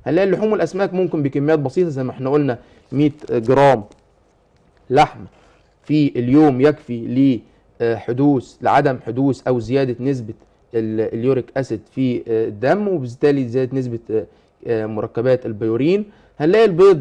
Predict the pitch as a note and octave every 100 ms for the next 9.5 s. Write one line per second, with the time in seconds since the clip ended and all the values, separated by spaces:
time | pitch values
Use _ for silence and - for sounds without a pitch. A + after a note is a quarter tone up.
0 | - C3+ C3+ D#3+ D#3 C3+ B2+ B2 B2 C3
1 | D#3 D3+ B2 G#2+ A2+ C#3+ C3 A#2 G#2+ A#2
2 | A#2+ B2+ C3 A#2 - A2 C3 C3+ A#2 A#2
3 | C3+ B2 D3+ E3 G3 G3+ D#3 C#3+ D3 E3
4 | C#3+ - _ _ _ - D3 C3 B2 B2
5 | D3 C#3+ C3+ A#2 - C3+ C#3 D3 C3 A2+
6 | C3 C3 G#2+ _ _ - A2 A#2+ A#2 A#2
7 | A2+ C3+ C#3 - _ _ - B2 C#3+ B2+
8 | A#2 - A#2+ A#2+ A#2 G#2+ A2 F#2+ - A#2
9 | B2+ B2 B2+ A#2+ A2